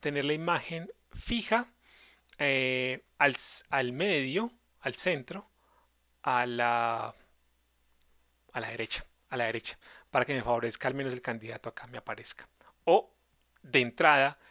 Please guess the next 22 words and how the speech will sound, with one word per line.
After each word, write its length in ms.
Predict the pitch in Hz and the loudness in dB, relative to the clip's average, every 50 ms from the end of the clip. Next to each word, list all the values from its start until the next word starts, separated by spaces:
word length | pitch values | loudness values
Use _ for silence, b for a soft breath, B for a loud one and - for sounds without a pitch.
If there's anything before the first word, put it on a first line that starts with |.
| B B B | B B B
simplemente 540 | B - - 135 - 156 147 139 139 131 139 | B -8 -8 -4 -2 -2 -2 -2 -2 -2 -2
el 80 | 135 131 | 0 0
Elementor 400 | 123 120 120 117 - - - - | 0 0 0 -2 -4 -6 -12 -6
puedo 180 | - 147 147 | -2 0 0
hacerlo, 460 | 147 - 165 151 127 120 123 143 - B B B B B B B B _ - | 2 2 0 -2 -2 -2 -6 -10 -10 B B B B B B B B _ -8
eh, 360 | - 131 123 123 120 120 - - | -6 -4 -4 -4 -4 -6 -6 -8
este 220 | - - - 156 | -8 -6 -6 -6
fondo 500 | - - 175 147 143 131 131 147 - - _ | -2 0 0 0 0 -2 -6 -8 -10 -12 _
en 200 | - 135 123 123 | -10 -8 -6 -2
móvil, 320 | 139 160 165 160 156 - _ _ _ _ _ _ _ - | -2 0 0 -2 -4 -6 _ _ _ _ _ _ _ -6
eh, 220 | 156 123 117 120 117 | -4 -4 -2 -4 0
debe 180 | - 123 123 113 | 2 2 2 2
ser 100 | 120 123 | 0 -4
un 100 | 123 107 | -6 -6
fondo 260 | - 135 123 120 120 | -8 -8 -6 -4 -4
sólido. 380 | - 123 110 110 - - - - _ - | -4 -4 -4 -6 -8 -18 -20 -20 _ -10
Las 180 | 127 - - | -8 -8 -8
imágenes 500 | 127 131 135 147 160 156 147 131 - - | -6 -6 -6 -6 -4 -6 -8 -8 -8 -12
no 140 | - 123 117 | -12 -12 -12
me 80 | 117 117 | -10 -10
están 220 | - - 127 110 | -10 -10 -10 -12
funcionando. 540 | - 123 110 - - 113 110 - - _ | -10 -12 -12 -10 -10 -12 -12 -12 -16 _